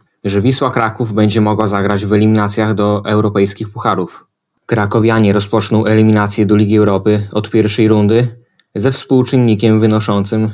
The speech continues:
trzy tysiące siedemset punktów. Trzy tysiące siedemset punktów to jedna piąta punktów z rankingu krajowego. Taki współczynnik otrzymają jedynie kluby, które wywalczyły w europejskich pucharach mniej punktów od wspomnianych trzech tysięcy siedmiuset.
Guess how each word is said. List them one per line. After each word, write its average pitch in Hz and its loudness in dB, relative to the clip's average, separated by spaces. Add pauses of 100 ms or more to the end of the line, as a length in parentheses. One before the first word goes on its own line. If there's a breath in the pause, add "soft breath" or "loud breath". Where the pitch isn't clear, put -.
(100)
trzy - -2
tysiące 117 -2
siedemset 110 -2
punktów. 101 -4 (600)
Trzy 139 -2
tysiące 120 0
siedemset 110 0
punktów 110 0 (100)
to 110 -2
jedna 117 2
piąta 110 0
punktów 113 0
z 101 -2
rankingu 113 2
krajowego. 113 0 (440)
Taki 113 -4
współczynnik 113 0
otrzymają 101 0
jedynie 98 2
kluby, 107 0 (120)
które 131 0
wywalczyły 117 0
w 107 0
europejskich 107 0
pucharach 101 -4
mniej 113 0
punktów 110 -4 (420)
od 135 -4
wspomnianych 123 0
trzech - -4
tysięcy 113 -2
siedmiuset. 98 -4